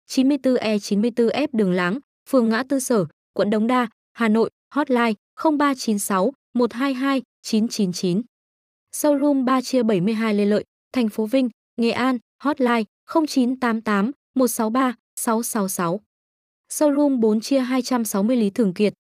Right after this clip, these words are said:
phường mười bốn, quận mười, Hồ Chí Minh, hotline không chín sáu tám một hai ba sáu sáu sáu. Website H T T P S, Hoàng Hà P C, Việt Nam.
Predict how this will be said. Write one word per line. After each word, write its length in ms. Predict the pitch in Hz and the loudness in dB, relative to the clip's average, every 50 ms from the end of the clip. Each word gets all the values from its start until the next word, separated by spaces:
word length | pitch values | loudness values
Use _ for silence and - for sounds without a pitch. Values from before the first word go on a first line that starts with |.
| _ _ - | _ _ 0
phường 240 | 262 254 226 202 208 | 2 2 4 4 2
mười 120 | 208 202 | 2 2
bốn, 300 | 190 208 202 196 214 294 - _ _ _ _ - | 2 2 2 2 0 -2 -4 _ _ _ _ -4
quận 220 | - 185 196 202 | -2 0 2 2
mười, 220 | 214 208 196 175 147 _ _ _ _ _ | 2 2 2 0 -2 _ _ _ _ _
Hồ 100 | - 254 | 0 0
Chí 180 | 240 - - 233 | 2 2 0 2
Minh, 240 | 240 262 285 269 254 - _ _ _ - | 2 2 2 2 0 -4 _ _ _ -4
hotline 400 | 262 302 294 269 240 240 233 220 - _ _ _ | -4 -2 0 0 0 0 0 -2 -4 _ _ _
không 200 | - - 330 320 | -4 -2 0 0
chín 260 | 285 - 277 240 240 254 | 0 0 0 0 0 -2
sáu 220 | - - 226 214 | -2 -4 -4 -4
tám 320 | 208 - 202 190 190 247 285 - _ _ _ | -2 -2 0 0 0 -2 -4 -6 _ _ _
một 200 | 240 247 226 - | 0 0 0 0
hai 180 | 233 269 269 | -2 -2 -2
ba 240 | 262 247 262 262 247 - _ _ _ - | 0 0 0 0 -2 -4 _ _ _ -10
sáu 280 | - - 240 220 233 | -4 -2 0 0 0
sáu 240 | 233 - 226 196 190 | -2 -2 -2 -2 -2
sáu. 320 | - - 180 170 175 208 - _ _ _ _ _ _ _ _ _ _ _ _ _ _ | -2 -2 -2 -2 -2 -4 -6 _ _ _ _ _ _ _ _ _ _ _ _ _ _
Website 540 | 240 254 269 277 262 - - 247 240 233 214 - _ _ _ _ - | -2 -2 -2 -2 -2 -2 -2 0 0 0 0 -2 _ _ _ _ -4
H 40 | 302 320 - - | -4 -4 0 2
T 40 | 254 233 220 - | 2 2 2 2
T 40 | 226 214 208 214 | 0 0 0 0
P 320 | 214 208 - - 269 294 | -2 -2 0 -2 -2 -4
S, 80 | - - _ _ _ _ _ | -4 -8 _ _ _ _ _
Hoàng 180 | 240 233 208 190 | -2 0 0 0
Hà 200 | 185 196 190 175 | 0 0 -2 -2
P 80 | 185 | -2
C, 220 | - 220 208 - - 226 214 196 - _ _ _ _ _ _ _ _ _ | -4 -4 -4 -2 0 0 0 -2 -2 _ _ _ _ _ _ _ _ _
Việt 180 | - 214 190 180 | -2 -2 0 0
Nam. 240 | 185 208 208 190 | 0 0 0 0